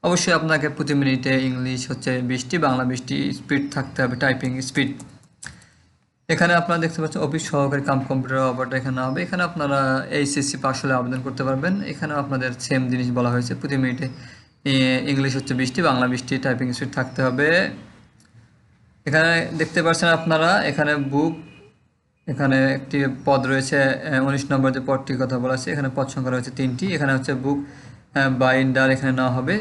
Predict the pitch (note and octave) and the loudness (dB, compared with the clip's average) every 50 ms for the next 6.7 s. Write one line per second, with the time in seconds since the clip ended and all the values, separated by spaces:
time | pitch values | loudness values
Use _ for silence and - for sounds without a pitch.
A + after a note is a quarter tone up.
0 | - D3+ C#3+ C#3+ C3+ C3 - C#3 C3 B2+ B2 D3 F#3+ G#3 - - C#3 D3+ C#3+ C#3 | -2 -4 -2 -2 -2 -2 -2 -2 -4 -2 -2 -4 -4 -4 -4 -4 -4 -4 -4 -2
1 | C#3 C3+ C3+ C3 - C#3+ C3+ - - - - C3 C#3 C3+ C3+ C3 A#2+ C3 C3 C3 | -2 -2 -2 -2 -2 -4 -6 -6 -6 -6 -6 -6 -4 -4 -4 -4 -2 -2 -2 -4
2 | B2+ B2+ C3 C3 C3 C3 B2+ B2 A#2+ B2+ B2 A#2+ B2+ B2 A#2+ A#2+ B2 D3+ C3+ B2 | -4 -4 -4 -2 0 2 0 0 0 0 0 -2 -2 -2 -2 0 2 2 2 2
3 | A#2+ A#2 - - - - - - - - - D#3 D#3 D#3 D3+ D#3+ D#3+ D3+ C#3+ C#3+ | 0 -4 -6 -10 -16 -20 -20 -20 -18 -8 -2 2 2 2 4 4 2 2 2 2
4 | C#3 C#3 C#3 C3+ C3 D3 C3 B2 B2 A#2+ C#3+ E3 G3 G#3 G3 - - - - - | 2 2 2 0 0 2 0 0 0 0 0 0 0 -2 -4 -8 -14 -20 -20 -20
5 | - - _ _ _ - - - - F#3+ F3 F3+ F3 F3 E3+ E3 D3+ D3 - E3 | -20 -20 _ _ _ -20 -14 -6 -2 0 2 4 6 6 4 4 2 -2 -4 -2
6 | D3 D#3+ D#3 D#3 D#3 D3+ D3+ D3+ D3 C#3+ C#3 C#3+ C#3 | -2 0 0 2 2 2 2 2 2 2 2 2 2